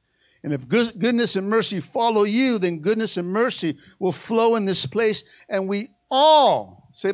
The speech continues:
somebody say all. We all benefit from it.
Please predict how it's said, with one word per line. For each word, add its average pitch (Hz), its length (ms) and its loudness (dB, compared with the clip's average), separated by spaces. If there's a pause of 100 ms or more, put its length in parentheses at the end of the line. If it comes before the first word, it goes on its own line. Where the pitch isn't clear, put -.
(120)
somebody 240 260 -4
say 220 120 -2
all. 175 500 2 (420)
We 208 200 0 (140)
all 294 400 6
benefit 147 560 -4
from 107 200 -14
it. - 80 -20